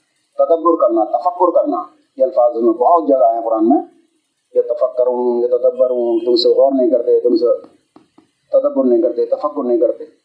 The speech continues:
تو تیسرا حق ہے اس پہ غور و فکر کیا جائے۔ چوتھا حق ہے اس کا لوگوں تک، پہلا چوتھا حق ہے اس کا عمل کیا جائے، اس پہ جو کچھ ہم نے پڑھا، جو کچھ سیکھا، جو کچھ ہم نے غور و فکر کیا، اس پہ پھر ہمیں عمل کرنا ہے، چوتھا حق یہ ہے۔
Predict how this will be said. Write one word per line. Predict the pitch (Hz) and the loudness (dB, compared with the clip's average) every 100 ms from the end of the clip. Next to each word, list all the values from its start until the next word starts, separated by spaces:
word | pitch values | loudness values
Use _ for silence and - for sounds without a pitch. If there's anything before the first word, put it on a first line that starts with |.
| _ _ _ _ | _ _ _ _
تو | 151 | -6
تیسرا | 156 165 180 165 | -4 -4 -2 -4
حق | 165 | -4
ہے | 165 | -6
اس | 156 302 156 - | -2 -4 -4 -4
پہ | |
غور | - 226 285 | -2 2 0
و | |
فکر | 285 339 330 | 2 0 0
کیا | - 113 | 0 -2
جائے۔ | - - - _ _ _ _ _ - | -2 -8 -14 _ _ _ _ _ -8
چوتھا | 143 151 170 175 | -2 0 0 -2
حق | 180 | 0
ہے | |
اس | 180 | -2
کا | 180 220 202 | 0 0 2
لوگوں | 139 147 156 | 0 0 -2
تک، | 190 196 - _ _ _ _ _ _ _ - | -4 -4 -14 _ _ _ _ _ _ _ -4
پہلا | 135 127 117 | 2 2 0
چوتھا | - 139 143 | -6 -6 -4
حق | 143 | -2
ہے | 160 | -2
اس | 156 | -2
کا | 156 143 143 - | -2 -2 -2 2
عمل | 147 - | 2 2
کیا | - 131 | 2 0
جائے، | 113 101 | 2 0
اس | - - | 0 -6
پہ | - _ _ _ _ | -14 _ _ _ _
جو | 139 156 | 0 0
کچھ | 151 | 0
ہم | 147 | -2
نے | 143 | -2
پڑھا، | 139 143 160 139 | -2 -2 0 0
جو | |
کچھ | 123 123 | -2 0
سیکھا، | 143 139 151 151 | 0 0 0 -2
جو | 127 | -4
کچھ | 120 113 | -4 -2
ہم | 120 | -2
نے | |
غور | 107 127 | 2 0
و | 147 | 0
فکر | 147 156 156 | -4 -4 -2
کیا، | 156 170 - - - - | 0 0 -2 -20 -20 -12
اس | 151 139 | -10 -4
پہ | 135 | -4
پھر | 135 | -2
ہمیں | 127 139 - - _ | 0 -2 -4 -20 _
عمل | - 220 330 | 0 2 2
کرنا | - - 98 | 0 0 -2
ہے، | - | -2
چوتھا | 143 139 | -2 -2
حق | 123 110 | -4 -4
یہ | 98 | -8
ہے۔ | - | -10